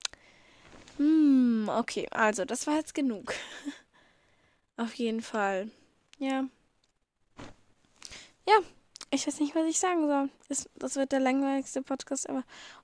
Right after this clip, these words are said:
Und den muss ich nachher noch hochladen. Ich hab keinen Bock. Da muss man nachher immer noch so der Titel überlegen.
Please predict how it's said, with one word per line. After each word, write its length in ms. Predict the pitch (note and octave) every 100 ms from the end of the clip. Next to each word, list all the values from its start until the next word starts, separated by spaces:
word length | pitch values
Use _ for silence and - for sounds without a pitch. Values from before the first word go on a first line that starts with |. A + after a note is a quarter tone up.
| -
Und 140 | C4+
den 100 | B3+
muss 140 | B3+ C#4
ich 140 | C4+
nachher 240 | C4 C4+ C4
noch 260 | C4+ -
hochladen. 640 | C4 C4 C4 B3+ A3+ A3 G#3
Ich 180 | B3+
hab 140 | C4+ -
keinen 320 | C4 B3+ B3
Bock. 760 | B3 A#3 A3+ A3 G#3+ G#3+ - - - - - -
Da 40 |
muss 200 | C4+ C4+
man 120 | C#4 C4+
nachher 260 | C#4+ C4
immer 180 | C4+ D4+
noch 120 | C#4+
so 300 | - C#4+ D4 - _ _ - _
der 100 | - -
Titel 480 | - E4 - - C#4+
überlegen. 840 | C#4 C4+ C4 C4 B3+ C4 C4 C4